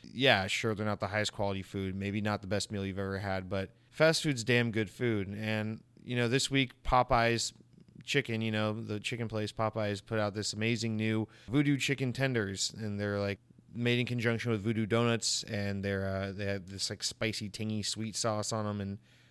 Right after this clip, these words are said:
they're just phenomenal. And I just want people to be able to appreciate the culinary art in that and throw out there that, you know, I think there's a lot of cross-pollination with the, with the video game audience and the fast food audience. And if you're one of those people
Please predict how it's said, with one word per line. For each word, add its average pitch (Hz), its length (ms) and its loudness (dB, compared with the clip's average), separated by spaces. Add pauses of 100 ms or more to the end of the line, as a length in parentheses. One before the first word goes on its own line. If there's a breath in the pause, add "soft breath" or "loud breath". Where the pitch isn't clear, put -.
(140 soft breath)
they're 120 100 2
just 131 180 2
phenomenal. 113 600 2
And 101 120 -2
I 131 100 4
just 156 140 -2
want 170 160 4
people 147 220 4
to 135 80 2
be 127 120 6
able 120 180 6
to 117 40 6
appreciate 117 460 0
the 107 80 -4
culinary 107 500 2
art 104 240 2
in 110 160 -4
that 107 360 2
and 104 340 -2 (140)
throw 113 240 6
out 107 200 4
there 104 220 4
that, 101 320 2 (160)
you 123 120 -2
know, 117 120 4
I 110 80 4
think 123 220 0
there's 113 120 2
a 113 40 2
lot 110 160 4
of 104 80 -2
cross-pollination 101 920 -2
with 98 160 -4
the, 95 340 -4
with 101 160 -6
the 104 80 -6
video 107 280 0
game 101 220 -2
audience 98 520 -2
and 95 100 -6
the 92 40 -8
fast 98 300 -4
food 101 160 -4
audience. 98 400 -6
And 95 160 -6 (500 loud breath)
if 110 140 -4
you're 160 120 4
one 175 120 6
of 165 60 2
those 156 160 4
people 135 560 2